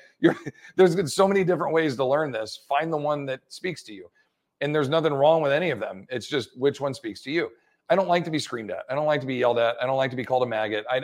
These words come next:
I never liked that boot camp style scream. I'm not that guy. I'm, I want you to come over and go, "I believe in you.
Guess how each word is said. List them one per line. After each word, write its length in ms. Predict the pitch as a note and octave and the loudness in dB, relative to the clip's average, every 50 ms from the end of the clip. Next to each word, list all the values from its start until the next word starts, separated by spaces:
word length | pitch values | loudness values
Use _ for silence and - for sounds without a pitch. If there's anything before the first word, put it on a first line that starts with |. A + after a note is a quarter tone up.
| C#3 B2+ | -2 -4
I 40 | |
never 400 | A#2+ B2 C3 D3 D#3+ D#3 D#3+ D3+ | -6 -4 -2 0 2 4 4 4
liked 260 | C#3 C3+ C3+ C3 G#2 A#2 | 4 4 4 2 2 0
that 300 | B2+ A#2+ A#2 G#2 G#2 G#2+ | 0 0 0 -2 -4 -6
boot 180 | C3 C3+ A3+ - | -6 -6 -8 -10
camp 300 | - C#3 C3+ B2+ A2+ - | -8 -8 -6 -6 -8 -8
style 400 | - - B2+ B2 B2 A#2+ A#2 A2 | -2 2 2 2 4 2 0 -4
scream. 380 | - - - C#3 C#3+ D3 B2+ - _ _ _ _ _ _ | -6 -6 -8 -8 -8 -8 -10 -14 _ _ _ _ _ _
I'm 140 | - C#3+ D#3 | -2 0 2
not 220 | D#3 D3 C#3+ C#3 - | 2 2 2 4 2
that 180 | B2 A#2+ - | 2 2 2
guy. 240 | A2+ G#2 - F2+ - - - | 0 -2 -4 -6 -8 -4 -2
I'm, 240 | C#3 D3+ E3 D#3+ D#3+ C#3+ | -2 0 0 -2 -2 -2
I 60 | D3+ | 0
want 260 | D#3 E3 D#3+ D3+ - | 2 2 0 0 2
you 60 | D#3+ D3 | 0 0
to 80 | C3+ | 0
come 160 | - D3+ C#3+ | 0 2 2
over 180 | C#3+ C#3 C3+ C3+ | 2 2 2 0
and 80 | B2+ A#2+ | 0 2
go, 280 | B2+ B2 A#2+ A#2 - - - _ _ _ | 2 2 2 0 -2 -6 -20 _ _ _
"I 80 | - D#3 | -8 -4
believe 240 | D#3+ D#3+ D#3+ D3 G#2+ | 0 2 2 0 0
in 80 | F#2+ | -2
you. 100 | E2 D2 | -10 -16